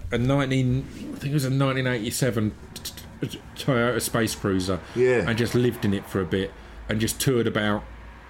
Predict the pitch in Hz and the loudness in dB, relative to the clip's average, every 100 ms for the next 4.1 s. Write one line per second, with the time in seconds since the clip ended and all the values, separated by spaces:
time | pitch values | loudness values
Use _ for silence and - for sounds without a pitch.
0 | - - 110 - 104 101 - 104 104 117 | -14 -8 -4 0 0 0 0 -2 -2 -4
1 | 107 123 139 113 139 165 - - - - | 0 2 2 2 2 2 -2 -14 -16 -12
2 | - - - - - 147 160 - 170 - | -10 -10 -12 -4 2 4 4 4 2 2
3 | - - - 113 123 127 - 131 190 185 | -4 -2 0 2 2 4 4 6 6 6